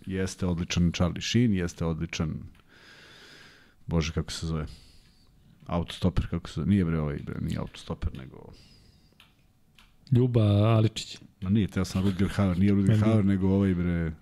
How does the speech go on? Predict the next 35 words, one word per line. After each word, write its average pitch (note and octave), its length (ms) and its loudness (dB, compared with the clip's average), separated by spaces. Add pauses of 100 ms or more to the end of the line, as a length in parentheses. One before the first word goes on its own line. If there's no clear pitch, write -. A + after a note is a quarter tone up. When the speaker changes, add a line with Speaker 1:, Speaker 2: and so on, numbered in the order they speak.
(140)
Speaker 2:
Rutger F2+ 280 4
Speaker 1:
kapetan, F2+ 320 2
Speaker 2:
Hauer, F2+ 240 6
Speaker 1:
kako F2+ 100 4
se F2+ 100 2
Speaker 2:
ozbiljna G2 120 4
Speaker 1:
zove? G#2 120 4
Speaker 2:
glava. F2+ 220 4 (2250)
Speaker 1:
Pa - 100 -2
Speaker 2:
Nisam G#2+ 60 4
Speaker 1:
kako - 160 2
se A2 80 4
Speaker 2:
gledao B2 200 4
Speaker 1:
zove, B2+ 140 6
Speaker 2:
Vod. A#2 140 2
Speaker 1:
kako A#2+ 260 0
se A2+ 120 -2
zove? G#2 420 4 (580)
Speaker 2:
Nisam - 220 -2
gledao G#2+ 220 4
života G#2+ 360 4
i G#2 60 4
moga. G2+ 280 2 (680)
Speaker 1:
A, - 320 -10 (140)
bože, - 180 -20
ajde A2+ 160 2
nek G#2+ 140 2
neko G#2+ 180 -2
kaže. F#2 200 -4
Speaker 2:
Kako C3+ 180 2
se A#2+ 120 -2
zove B2+ 200 4
ko? A#2+ 220 2 (300)
Speaker 1:
Pa B2+ 180 4
š-, - 300 0